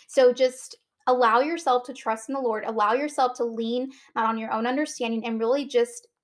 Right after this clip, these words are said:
kinda go with the flow type of deal, right? Do what you know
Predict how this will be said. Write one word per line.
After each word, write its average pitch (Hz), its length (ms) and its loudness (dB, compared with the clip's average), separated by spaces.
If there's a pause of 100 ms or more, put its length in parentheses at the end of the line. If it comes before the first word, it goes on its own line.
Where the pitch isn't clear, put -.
kinda 262 260 -4
go 269 200 2
with 277 140 2
the 277 80 -2
flow 220 320 -6
type - 260 -14
of 220 140 -16
deal, - 260 -12
right? 247 200 0 (380)
Do 254 200 -2
what 349 200 -2
you 349 120 0
know 240 400 2